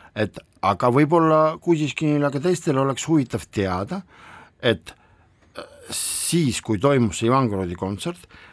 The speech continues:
siis istusid sealsamas inimesed, narvakad, kohalised, kohalikud inimesed Ukraina lipuga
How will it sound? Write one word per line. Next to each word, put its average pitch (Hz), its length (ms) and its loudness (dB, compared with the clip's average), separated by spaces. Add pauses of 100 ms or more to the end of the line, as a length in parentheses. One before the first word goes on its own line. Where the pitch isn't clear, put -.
(120)
siis 127 380 2
istusid 98 580 -4
sealsamas 117 760 0
inimesed, 101 760 0 (420)
narvakad, 117 480 0
kohalised, 104 560 -2
kohalikud 110 440 0
inimesed 104 360 -2
Ukraina 104 420 -2
lipuga 123 380 -4